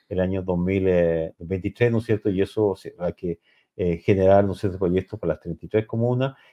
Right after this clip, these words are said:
y también para todas las áreas. Tenemos un fuerte trabajo en la economía, un fuerte trabajo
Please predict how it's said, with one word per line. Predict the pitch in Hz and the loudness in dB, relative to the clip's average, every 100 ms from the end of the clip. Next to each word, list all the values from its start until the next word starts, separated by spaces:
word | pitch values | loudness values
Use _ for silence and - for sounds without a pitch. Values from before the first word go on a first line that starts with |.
| _ | _
y | 107 | -6
también | 98 90 98 | -2 -2 -2
para | 101 | 2
todas | 101 | 8
las | 135 | 8
áreas. | 87 78 | 6 2
Tenemos | 95 90 | 0 0
un | 85 | -2
fuerte | - 104 107 | 2 2 2
trabajo | 101 85 101 - 95 78 | 2 4 4 0 -2 -2
en | 87 | -4
la | 90 | -4
economía, | 82 82 120 143 123 | -4 -2 0 2 2
un | 95 | 0
fuerte | - 92 92 | -4 -6 -4
trabajo | 87 87 90 - 87 82 | 0 2 2 0 -4 -4